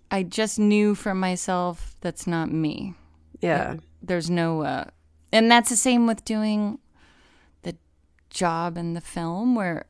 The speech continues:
Speaker 1: I feel like I've
Speaker 2: Right.
Speaker 1: kinda like, I know enough that it's no longer
Speaker 2: It's
Speaker 1: stimulating.
Speaker 2: someone,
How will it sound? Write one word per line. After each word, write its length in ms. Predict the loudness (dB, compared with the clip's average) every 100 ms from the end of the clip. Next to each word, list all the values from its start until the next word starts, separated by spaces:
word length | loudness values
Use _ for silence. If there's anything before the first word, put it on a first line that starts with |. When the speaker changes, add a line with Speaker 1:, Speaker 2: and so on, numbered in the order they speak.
| -10
Speaker 1:
I 80 |
feel 200 | -8 -4 -2
like 100 | -2
I've 100 | -2
Speaker 2:
Right. 60 | -4
Speaker 1:
kinda 340 | -4 -6 -8 -12 _ _ -14
like, 180 | -12 -8
I 80 | -6
know 600 | -4 -4 -4 -4 -6 -6
enough 580 | -4 -4 -4 -6 -12 -12
that 160 | -8 -8
it's 220 | -8 -6
no 200 | -4 -4
longer 600 | -4 -6 -6 -6 -8 -10 _ _ _ _
Speaker 2:
It's 100 | -8
Speaker 1:
stimulating. 360 | 0 2 6 6
Speaker 2:
someone, 440 | 6 6 4 0